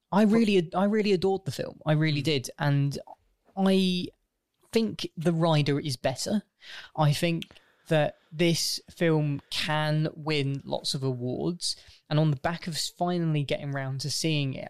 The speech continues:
Speaker 1: I think it could win Best Picture. Um, I think it just needs to pick up some more awards, some of the
Speaker 2: Mm.
Speaker 1: bigger ones,
Speaker 2: Yeah,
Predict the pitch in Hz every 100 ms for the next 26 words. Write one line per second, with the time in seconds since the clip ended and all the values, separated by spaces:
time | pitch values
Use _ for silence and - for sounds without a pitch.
0 | - 151 - 180 170 - 170 - - 185
1 | 175 160 156 147 139 135 127 - - -
2 | - - 190 - _ - - - - 139
3 | 135 131 131 - _ _ _ _ - -
4 | _ _ - 165 - 175 147 - 165 156
5 | 156 135 160 160 - 143 - 139 143 139
6 | 131 123 123 185 - - 156 139 131 135
7 | 127 131 185 190 - - 131 107